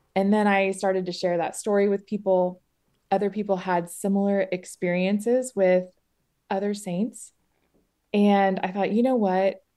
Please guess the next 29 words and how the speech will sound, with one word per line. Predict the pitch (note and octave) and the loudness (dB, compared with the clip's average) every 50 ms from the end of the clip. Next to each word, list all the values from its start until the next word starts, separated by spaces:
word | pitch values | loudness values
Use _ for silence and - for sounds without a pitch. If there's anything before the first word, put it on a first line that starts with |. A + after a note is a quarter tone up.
| _ _ _ _ _ _ _ _ _ | _ _ _ _ _ _ _ _ _
People | _ - B3 C#4 D#4+ D#4+ | _ -12 -8 -6 -4 -4
need | D#4 C#4+ A3+ | -2 -2 -2
to | A3+ G#3+ | 0 2
know | G3+ G3 F#3+ F#3+ | 2 2 2 0
this. | F#3 F3 D#3+ - - - | -2 -4 -6 -6 -12 -12
People | - A3+ A#3+ C4+ C4+ | -12 -4 -4 -2 -2
need | C#4 C4 | 0 0
to | A#3 B3+ | 0 0
know | A#3 A3 G#3+ G#3 G#3+ G#3 G#3 | 2 4 4 4 4 2 4
that | G3+ G3 F#3 - - - _ _ _ _ - | 4 4 4 2 0 -4 _ _ _ _ -8
if | G3 G3 | -6 -4
this | A#3 C4+ F4 | -2 -2 -2
is | F4 B3 | -2 -6
happening | A3+ G#3 F#3+ G3 G3 A3 A#3 A#3 A#3+ | -4 -4 -4 -4 -2 0 0 0 0
to | A#3+ B3+ | 0 0
them, | A3+ B3 B3 B3 B3 A3+ | 0 2 2 2 2 2
this | G#3+ G3+ G#3 C4 | 0 -2 -4 -8
is | B3 B3+ | -10 -8
someone | - A#3+ A3+ A3 A3 G#3+ G#3 G#3 | -6 -4 -2 0 2 2 2 2
that | G3+ - - | 2 0 -2
wants | F#3 F#3 F3+ F3 E3+ G#3 - - - - - | -2 -2 -2 -2 -4 -8 -12 -14 -14 -10 -4
to | G#3 G3 F#3+ F#3 | -2 0 0 0
be | F3+ F3+ | 0 0
their | E3+ E3+ D#3+ D#3+ | 0 0 -2 -2
friend, | - - F3+ F3 F3 F3 F3 F3+ F3+ - _ - | -4 -6 -4 -4 -2 -2 -2 -4 -4 -6 _ -6
that | D#3+ D#3+ | -4 -4
wants | E3+ E3+ F3+ F3+ - | -2 -4 -4 -6 -6
to | - D3+ | -6 -6
intercede, | E3 E3 D3+ D#3 - - - F#3 F3+ F3+ F3+ E3+ F3+ F#3 | -4 -4 -8 -10 -10 -8 -4 0 0 2 0 0 -2 -6